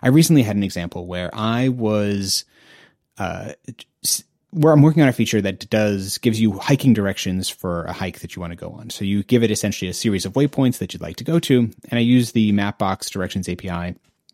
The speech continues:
to gather up the, uh, s-, sort of a walking route between those points that you give it. Work, works great. Um, and it, and in-, initially, my first thought was like, "Okay, I'll just use the A P I. Great." The A P I has two options. You can give it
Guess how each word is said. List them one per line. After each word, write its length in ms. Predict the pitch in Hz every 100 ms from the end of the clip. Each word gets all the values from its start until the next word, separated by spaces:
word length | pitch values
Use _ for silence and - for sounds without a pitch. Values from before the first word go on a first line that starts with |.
| _ _ _ - -
to 80 |
gather 340 | 110 120 123 101
up 240 | 92 - -
the, 420 | - 92 87 85 - _ - _ _ -
uh, 240 | 92 85
s-, 240 | 101 - 123
sort 200 | 135 107
of 100 | 98
a 100 | 110
walking 400 | 113 117 110 95
route 320 | 95 92 -
between 500 | 90 - 87 85 78 -
those 360 | 82 87 - - -
points 280 | 87 82
that 160 | - -
you 60 | 95
give 140 | 76
it. 160 | - _ -
Work, 200 | 110 - -
works 240 | 147 131 -
great. 320 | 98 - - _ - - - - -
Um, 340 | 110 98 90 87
and 560 | 127 120 117 113 107 - - _ -
it, 260 | 156 156 - -
and 160 | 127
in-, 120 | 139
initially, 540 | 160 165 185 - 101 113
my 200 | 135 98
first 220 | - 95
thought 180 | 92 90
was 120 | 90
like, 140 | 98
"Okay, 200 | 139 139
I'll 80 | 92
just 180 | 95 -
use 180 | 87 90
the 140 | 92
A 40 | 87
P 120 | 139
I. 280 | 120 78 - -
Great." 340 | 117 - _ _ _ _ _ -
The 100 | 110
A 40 |
P 80 | 98
I 160 | 101 120
has 180 | 117
two 180 | - 190
options. 500 | 101 - 104 190 -
You 120 | - 104
can 140 | 101
give 160 | 104 95
it 220 | 87